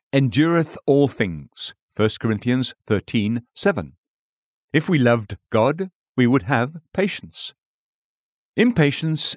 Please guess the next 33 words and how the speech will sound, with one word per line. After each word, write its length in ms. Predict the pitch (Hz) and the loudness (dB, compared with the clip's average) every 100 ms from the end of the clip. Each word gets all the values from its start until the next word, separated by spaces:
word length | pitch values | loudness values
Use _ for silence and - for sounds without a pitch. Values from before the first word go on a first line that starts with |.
| - | 0
is 200 | 143 - | 0 2
due 280 | 139 143 147 | 2 4 2
to 160 | 131 | 2
a 100 | 127 | 2
lack 280 | 120 156 - - | 2 0 -2 -6
of 140 | 123 | -4
humility. 640 | - 113 85 - - - _ _ _ _ _ _ _ _ | -2 -2 -2 -6 -14 -20 _ _ _ _ _ _ _ _
An 80 | 120 | 2
impatient 680 | 170 240 185 143 - 127 - | 4 4 2 2 0 -10 -4
person 500 | 104 87 - 90 113 - - | -2 -2 -6 -12 -12 -10 -2
was 180 | 120 | 0
never 240 | 127 165 190 | 4 4 2
humbled 500 | 143 139 98 107 117 - | 2 0 -2 -4 -6 -4
under 200 | 120 117 | -2 0
the 120 | 110 | 0
burden 460 | 98 113 101 113 107 | 2 0 0 -4 -6
of 180 | - 101 | -8 -8
sin. 380 | - 80 71 - _ _ _ _ _ _ _ | -8 -10 -12 -20 _ _ _ _ _ _ _
He 180 | - 185 | 2 4
who 100 | 208 | 4
studies 460 | 190 - 180 147 - | 2 0 0 0 0
his 140 | 120 | -2
sins, 540 | - 123 147 180 175 - _ - | 0 0 0 -4 -6 -8 _ -6
the 80 | |
numberless 560 | 107 139 156 143 135 - | 0 2 2 2 0 0
number 360 | 120 135 117 117 | 0 2 2 2
of 140 | 87 | 2
them, 320 | 101 104 135 - _ _ | -2 -4 -8 -14 _ _
how 180 | 131 143 | -2 2
they 140 | 151 | 2
are 120 | 143 135 | 2 0
twisted 440 | - 156 - 127 | 0 -2 -2 -6
together 440 | 110 123 123 143 | -2 0 2 0